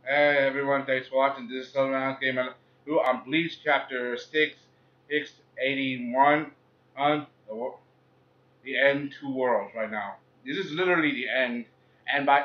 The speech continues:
and both figuratively and literally, because we got confirmation that Bleach was gonna end in around, in the next, in, like, five chapters. So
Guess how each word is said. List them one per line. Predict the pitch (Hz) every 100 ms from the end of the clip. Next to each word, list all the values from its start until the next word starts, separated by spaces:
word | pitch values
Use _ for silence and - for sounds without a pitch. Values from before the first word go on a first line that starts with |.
| -
and | 143 135
both | 143 143
figuratively | 170 170 175 175 180 147
and | 156 143
literally, | 147 165 143 127
because | 120 - 139 131
we | 131
got | 131 123
confirmation | 139 127 131 139 131
that | 127 107
Bleach | 143 143
was | 139
gonna | 135 123 117
end | 139 147 147 - _ _ _ _ -
in | 131
around, | 131 131 131 143
in | 131
the |
next, | 127 123 - _ _ -
in, | 131
like, | 135 131 -
five | 139 135 -
chapters. | 123 123 135 135 131
So | 123 117 113 110